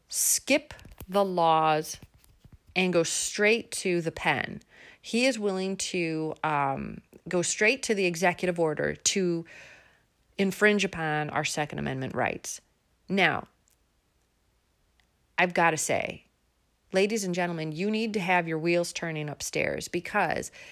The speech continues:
if they're coming, if they wanna disarm you, it's probably because they're getting ready to do a bunch of crap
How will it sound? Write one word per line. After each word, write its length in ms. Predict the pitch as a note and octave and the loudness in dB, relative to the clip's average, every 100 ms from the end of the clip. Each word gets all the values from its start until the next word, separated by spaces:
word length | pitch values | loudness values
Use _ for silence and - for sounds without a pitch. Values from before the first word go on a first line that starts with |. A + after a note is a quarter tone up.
| - | -6
if 160 | - - | -4 2
they're 160 | A#3+ D4+ | 4 4
coming, 580 | - B3+ C4 C4+ C4+ - | 2 0 -2 -4 -6 -4
if 100 | G3 | 2
they 120 | B3 | 4
wanna 300 | B3+ C4 A#3+ | 4 4 2
disarm 600 | F3 G#3 A3 G3+ G3 A3+ | 2 2 4 2 2 0
you, 200 | B3+ C#4 | 0 0
it's 140 | - - | -2 -4
probably 540 | - C4 C4+ D4+ C#4 | -2 4 6 6 4
because 360 | B3+ - A#3 F#3+ | 0 2 0 2
they're 120 | G3 | 2
getting 320 | F#3 G3 G#3 | 2 0 2
ready 240 | F3+ F#3+ G#3 | 4 4 2
to 100 | F#3+ | 0
do 160 | G3 | 2
a 60 | E3+ | 2
bunch 340 | - F#3 A3+ | 4 4 4
of 100 | - | -2
crap 400 | - - G#3 B3 | -4 6 8 8